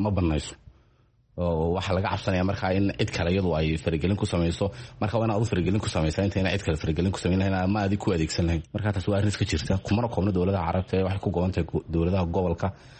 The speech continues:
ama dowladaha kale, magaranaysa, international community-ga, sida dowladaha reer galbeedka oo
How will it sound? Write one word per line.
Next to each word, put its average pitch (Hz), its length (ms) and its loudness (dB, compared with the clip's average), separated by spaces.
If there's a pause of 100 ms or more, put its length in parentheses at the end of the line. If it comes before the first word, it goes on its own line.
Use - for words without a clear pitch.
(200)
ama 107 280 2
dowladaha 101 400 0
kale, 101 240 0 (300)
magaranaysa, 92 400 0
international 87 460 0
community-ga, 92 640 0 (280)
sida 90 280 0
dowladaha 85 360 2
reer 80 120 0
galbeedka 78 360 0
oo - 20 -6